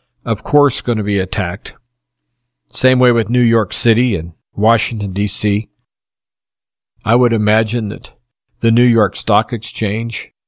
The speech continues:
is a target for a nuke, and everything that happens in Chicago as far as livestock trade, I would imagine that's targeted. I know that I live just four miles away from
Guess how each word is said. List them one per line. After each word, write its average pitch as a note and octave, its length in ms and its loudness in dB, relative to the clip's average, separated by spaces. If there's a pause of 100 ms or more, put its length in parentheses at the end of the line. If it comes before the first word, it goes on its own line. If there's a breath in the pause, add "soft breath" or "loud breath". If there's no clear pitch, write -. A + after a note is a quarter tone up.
(140)
is A#2+ 180 0
a A#2 100 2
target A2+ 460 0
for A2+ 200 -2
a G#2 40 0
nuke, A2+ 400 -2 (760)
and G#2+ 580 -2 (800)
everything A#2 460 -2
that G#2+ 120 -6
happens G#2+ 420 -4
in G#2 100 -6
Chicago G#2+ 680 -2
as G#2 140 -6
far G2 300 -4
as - 280 -10 (760)
livestock G#2+ 580 -2
trade, A#2 460 -4 (640)
I G#2 100 -4
would A#2 160 2
imagine A2 440 -2
that's A2 280 -6
targeted. A#2+ 560 -2 (1200)
I B2 120 -2
know C3+ 220 4
that A#2+ 200 -2
I A#2+ 160 0
live B2 320 0
just G#2 240 -6
four A#2+ 280 2
miles A2 440 0
away G#2+ 280 0
from F#2 340 -8